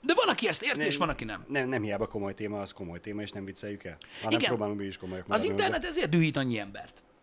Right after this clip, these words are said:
Speaker 1: De tudod, sokszor csak egy komment,
Speaker 2: Mhm.
Speaker 1: vagy egy, egy mondat, és nem, nem lát-, nem látsz mögé, nem tudod, mi van mögötte. Ez nehéz ügy. Ez nehéz ügy. Öm,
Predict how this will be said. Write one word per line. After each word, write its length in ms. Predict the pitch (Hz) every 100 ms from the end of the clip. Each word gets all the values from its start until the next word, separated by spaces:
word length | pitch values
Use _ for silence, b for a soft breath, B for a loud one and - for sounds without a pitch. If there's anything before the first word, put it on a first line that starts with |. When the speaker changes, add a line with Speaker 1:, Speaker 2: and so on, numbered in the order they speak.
| _ _ _ _ - - _ _ _ _ -
Speaker 1:
De 80 |
tudod, 300 | 185 247 156 -
sokszor 260 | 202 214
csak 120 | 196 196
egy 60 |
komment, 480 | - 165 123 - - -
Speaker 2:
Mhm. 260 | 123 135
Speaker 1:
vagy 160 | 143 143
egy, 220 | 135 - -
egy 140 | 139
mondat, 440 | 165 143 110 - -
és 220 | 143 - -
nem, 340 | 175 208 147 -
nem 180 | 190 170
lát-, 240 | 151 147
nem 120 | 185
látsz 180 | 160 127
mögé, 280 | 156 120 104
nem 100 | 139
tudod, 120 | 175 165
mi 80 |
van 120 | 147 139
mögötte. 460 | 131 98 - - _ _ _ _ _ _ B B B
Ez 140 | 196
nehéz 360 | 214 302 151 104
ügy. 200 | 101 - - - -
Ez 140 | 160 170
nehéz 340 | 165 107 95
ügy. 180 | - - - B B B B
Öm, 440 | 185 202 208 196